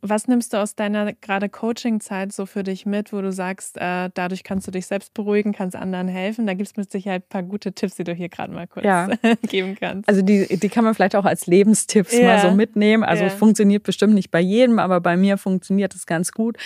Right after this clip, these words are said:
Speaker 2: Nochmal so ein bisschen auf Ressourcen gucken. Also, ähm, was an mir, in mir hat es bewirkt, dass ich woanders das schon erfolgreich umsetzen konnte. Ähm, vielleicht auch immer so die, die andere Perspektive nochmal einnehmen, zu sagen, okay,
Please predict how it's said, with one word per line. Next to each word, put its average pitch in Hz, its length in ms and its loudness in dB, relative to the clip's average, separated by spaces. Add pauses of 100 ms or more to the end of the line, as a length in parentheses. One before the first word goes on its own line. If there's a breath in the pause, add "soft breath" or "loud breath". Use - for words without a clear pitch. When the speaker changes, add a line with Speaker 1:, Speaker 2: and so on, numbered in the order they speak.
(220 loud breath)
Speaker 2:
Nochmal 196 260 4
so 185 80 2
ein 190 60 2
bisschen 190 260 -2
auf - 220 -4
Ressourcen 247 580 2
gucken. 247 480 0
Also, 185 560 2
ähm, 180 540 -2 (420)
was 175 460 -2
an 220 320 2
mir, 220 220 4
in 226 300 6
mir 214 380 4
hat - 260 -8
es - 200 -6 (320 loud breath)
bewirkt, 208 500 4
dass 196 160 2
ich 190 200 -2
woanders 190 480 2
das 190 120 -4
schon 190 140 -4
erfolgreich 214 580 0
umsetzen 208 640 2
konnte. 196 560 2 (380 loud breath)
Ähm, 180 520 2 (160)
vielleicht 208 520 0
auch 196 100 -2
immer 220 280 4
so 208 100 0
die, 190 320 -4
die 190 100 -6
andere 208 280 0
Perspektive 214 680 0
nochmal 220 440 2
einnehmen, 190 520 0
zu 185 140 -8
sagen, 180 340 0
okay, 214 380 -2